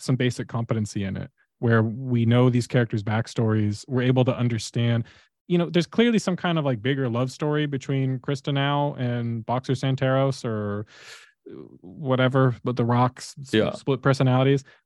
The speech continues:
Speaker 1: Um, and there's a couple scenes in the movie that, that indicate that, you know, they have some larger love story, but we don't know what the fuck it is, so you can't feel anything.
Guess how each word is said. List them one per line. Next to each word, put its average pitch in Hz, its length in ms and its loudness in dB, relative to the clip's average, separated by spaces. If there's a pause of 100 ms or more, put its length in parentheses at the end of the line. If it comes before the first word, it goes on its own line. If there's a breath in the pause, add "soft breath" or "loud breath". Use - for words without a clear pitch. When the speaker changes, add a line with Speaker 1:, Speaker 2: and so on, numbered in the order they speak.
Speaker 1:
Um, 135 600 2 (280)
and 156 300 2 (120)
there's 196 160 -2
a 185 60 -6
couple 208 280 0
scenes 226 380 -2
in 170 120 -2
the 156 80 4
movie 180 320 4
that, 127 240 0 (140)
that 131 180 -2
indicate 160 560 0 (100)
that, 117 220 -2
you 120 100 2
know, 107 320 -2
they 127 140 2
have 170 280 0
some 120 280 2
larger 120 260 2
love 175 180 2
story, 135 200 2
but 139 120 -4
we 175 80 0
don't 202 80 0
know 202 60 -2
what 196 80 -4
the 165 60 -10
fuck - 280 -6
it 190 80 -6
is, - 280 -6
so 135 80 -2
you 135 60 0
can't 151 200 -2
feel 190 240 2
anything. - 500 -6